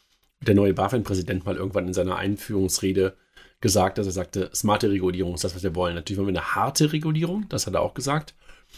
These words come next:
aber gleichzeitig auch eine smarte Regulierung. Und, äh, das, was du beschreibst, ist ja auch die,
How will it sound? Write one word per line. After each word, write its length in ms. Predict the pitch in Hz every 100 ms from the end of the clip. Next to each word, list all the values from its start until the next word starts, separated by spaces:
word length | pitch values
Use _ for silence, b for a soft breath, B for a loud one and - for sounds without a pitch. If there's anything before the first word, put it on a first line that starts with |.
| b -
aber 160 | 113 110
gleichzeitig 280 | 104 107
auch 60 | 92
eine 80 | 98
smarte 440 | - 110 - -
Regulierung. 520 | 78 78 80 - 82 -
Und, 340 | 85 85 -
äh, 40 | - _
das, 160 | -
was 100 | 101
du 80 | -
beschreibst, 380 | 95 - 95 -
ist 100 | -
ja 80 | -
auch 140 | -
die, 240 | - 78